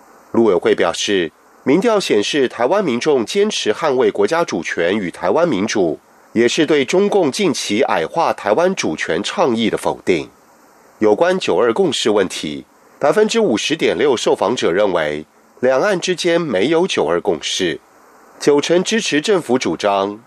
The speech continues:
各界在推动经济发展同时，更应维护国家整体安全利益的做法。八成六认为中国大陆应务实面对中华民国，尊重台湾主体性。八成九同意台湾未来与两岸关系发展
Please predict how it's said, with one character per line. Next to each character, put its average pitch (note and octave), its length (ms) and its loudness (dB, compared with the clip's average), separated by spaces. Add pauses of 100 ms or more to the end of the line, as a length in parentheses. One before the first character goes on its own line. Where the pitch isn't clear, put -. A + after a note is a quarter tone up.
各 B2 220 2
界 A#2 200 0
在 A2 200 0
推 B2+ 240 -2
动 A#2 200 2
经 B2 200 -2
济 A#2 160 -2
发 B2 200 0
展 G2 200 -2
同 F2+ 200 -2
时， F2 460 -2 (320)
更 G3 240 2
应 G3 220 2
维 A#2 160 2
护 D3 200 0
国 G2+ 220 0
家 E3 220 0
整 B2+ 180 -2
体 G2+ 180 -4
安 C#3 220 0
全 F#2+ 260 0
利 G#2 200 0
益 F#2 40 0
的 E2 120 0
做 F#2+ 200 0
法。 D#2 320 -4 (440)
八 G3+ 160 2
成 C3+ 200 0
六 E3 200 2
认 D#3 180 2
为 G#2+ 180 2
中 F3 160 0
国 C#3 140 2
大 D3 140 0
陆 C3 160 2
应 D#3+ 200 -2
务 F#3+ 160 0
实 G2+ 300 -2
面 C3 220 2
对 A2 160 2
中 D#3 200 0
华 G2 200 0
民 F#2+ 180 -2
国， E2 400 0 (240)
尊 A#2 240 2
重 A#2 220 2
台 F#2 160 0
湾 B2 200 2
主 G#2 200 -2
体 - 180 -4
性。 E2 380 -2 (640)
八 B2+ 180 2
成 G#2+ 220 2
九 G2 200 0
同 F#2+ 280 0
意 C#3+ 180 -2
台 G#2+ 200 -2
湾 C3 180 2
未 D#3+ 100 2
来 A#2 160 2
与 B2+ 160 -2
两 A#2+ 180 0
岸 A2 160 0
关 D3 200 0
系 E3 120 -8
发 E3+ 220 -2
展 F2+ 380 -2